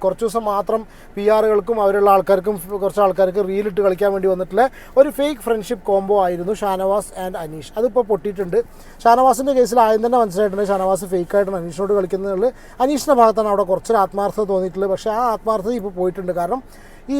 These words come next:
വീട്ടിൽ നിന്ന് വന്നിട്ടുള്ള ആൾക്കാർ എന്താണെങ്കിലും സത്യം പറഞ്ഞാൽ എനിക്ക് തോന്നുന്നു ഏറ്റവും വലിയ ഗെയിം ചേഞ്ചർ അനീഷിൻ്റെ അമ്മയാണോ സംശയമുണ്ട്. കാരണം വെച്ചാൽ അനീഷിൻ്റെ അമ്മ വന്ന് പോയതിന് ശേഷം "മോനെ നീ പഴയ മാതിരി തന്നെ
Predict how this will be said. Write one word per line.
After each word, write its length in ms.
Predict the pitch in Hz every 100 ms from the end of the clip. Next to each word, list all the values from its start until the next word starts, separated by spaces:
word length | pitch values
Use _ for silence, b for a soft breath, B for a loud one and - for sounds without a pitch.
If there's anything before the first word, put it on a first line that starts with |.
| 254 240
വീട്ടിൽ 200 | 233 277 330
നിന്ന് 120 | 294
വന്നിട്ടുള്ള 260 | 208 180 170
ആൾക്കാർ 180 | 160 156 196
എന്താണെങ്കിലും 400 | 285 294 254 247
സത്യം 260 | 302 - 320
പറഞ്ഞാൽ 200 | 269 240 220
എനിക്ക് 180 | 226 233
തോന്നുന്നു 280 | 220 226 214
ഏറ്റവും 240 | - 277 277
വലിയ 140 | 254 185
ഗെയിം 180 | 190 202 190
ചേഞ്ചർ 300 | 226 214 202 202 B B B 190
അനീഷിൻ്റെ 420 | 220 - 240 240 226 - - 147
അമ്മയാണോ 340 | 226 202 175 151
സംശയമുണ്ട്. 360 | 127 143 117 113
കാരണം 160 | 151 165
വെച്ചാൽ 200 | 214 180
അനീഷിൻ്റെ 340 | 175 226 233 240
അമ്മ 200 | 220 233
വന്ന് 180 | 208 233 196
പോയതിന് 320 | 190 202 175 170
ശേഷം 240 | 139 226 B B B B
"മോനെ 220 | 175 196 208
നീ 80 | 196 180
പഴയ 200 | 180 202 226
മാതിരി 160 | 185
തന്നെ 120 | 185